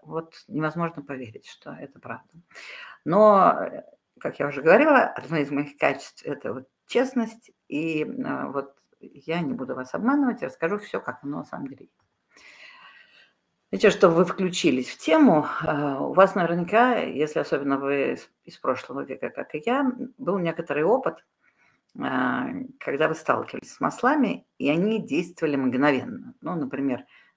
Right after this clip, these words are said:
наверное, вы когда-нибудь слышали запах сероводорода. Ну, вот это такая вонь туалетная почти что, да? И понятно, что сразу у человека наступает, э, ска-, депрессия, там, агрессия, что угодно.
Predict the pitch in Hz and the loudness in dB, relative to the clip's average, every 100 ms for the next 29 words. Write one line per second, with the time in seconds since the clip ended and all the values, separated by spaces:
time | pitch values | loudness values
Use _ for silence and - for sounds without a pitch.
0 | _ 120 170 214 160 135 131 170 175 151 | _ -2 0 2 0 -2 -2 -4 -4 -8
1 | 147 - 123 143 - - - 139 135 127 | -8 -8 -2 -2 -2 -8 -4 -4 -2 0
2 | 127 107 - - _ _ _ _ _ _ | -2 -4 -10 -18 _ _ _ _ _ _
3 | - 226 165 147 - 156 156 139 151 202 | 0 2 2 -2 -6 -4 2 2 2 0
4 | - 143 139 120 - 120 113 - - - | 0 0 2 0 -2 -8 -10 -12 -14 -20
5 | - - 147 185 - _ _ _ _ _ | -20 -8 -4 -4 -6 _ _ _ _ _
6 | - 147 170 175 151 - - 151 151 131 | 0 2 2 0 -4 -6 2 4 6 2
7 | - - 127 165 180 160 - 127 127 - | -6 -4 -2 -2 -2 -4 -6 -8 -8 -8
8 | 123 143 151 143 - - 69 - - - | -4 -2 -2 -4 -8 -8 -6 -6 -8 -12
9 | - _ - - 127 127 143 151 185 220 | -16 _ -10 -8 -10 -8 -6 0 0 0
10 | - 160 151 - 135 127 123 131 208 208 | -2 -4 -4 -6 -10 -8 -4 0 -2 -2
11 | - 139 - - 151 143 147 120 - | -10 -12 -14 -18 -14 -14 -14 -20 -20